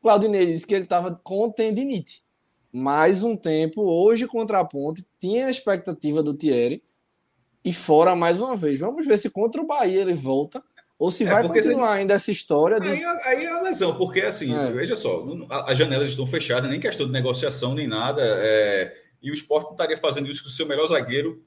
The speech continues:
Speaker 2: com a defesa indo tão mal nas últimas partidas. Então, assim, acho que é mais uma questão de, é, de falta de condição mesmo, mas é o que você faz, de você fi-, de que você falou, e de ficar ligado de que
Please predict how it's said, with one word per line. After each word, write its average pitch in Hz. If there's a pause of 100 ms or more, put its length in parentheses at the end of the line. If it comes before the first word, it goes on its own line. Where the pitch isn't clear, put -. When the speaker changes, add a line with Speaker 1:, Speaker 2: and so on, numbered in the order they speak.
Speaker 2:
com 151
a 147
defesa 143
indo 151
tão 175
mal 135
nas 135
últimas 131
partidas. 90
Então, -
assim, 233
acho 123
que 175
é -
mais 165
uma 269
questão 233
de, 330
é, 151
de 160
falta 165
de -
condição 202
mesmo, 170 (420)
mas 156
é 185
o -
que 175
você -
faz, 135
de 127
você 160
fi-, 180
de 127
que 127
você 143
falou, 180
e 226
de 269
ficar -
ligado 175
de 208
que 180